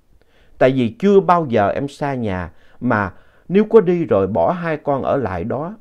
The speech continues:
biết nó ra sao đây? Rồi sau đó thì em không có quyết định đi tu. Nhưng mà cuộc sống của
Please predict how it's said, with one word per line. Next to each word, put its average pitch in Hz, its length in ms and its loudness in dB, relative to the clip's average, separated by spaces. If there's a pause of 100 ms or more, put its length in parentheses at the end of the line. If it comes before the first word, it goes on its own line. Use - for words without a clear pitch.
(120)
biết 160 240 -6
nó 160 140 -8
ra 170 160 -8
sao 123 320 -12
đây? 104 180 -8 (1800)
Rồi 120 520 4
sau 151 260 2
đó 160 200 0
thì 113 80 0
em 120 200 -2
không 123 240 -12
có 151 100 -8
quyết 165 280 -10
định 95 240 -4
đi 110 120 -6
tu. 104 360 -8 (1200)
Nhưng 131 260 2
mà 87 200 -8 (440)
cuộc 110 220 0
sống 165 260 0
của 160 100 -2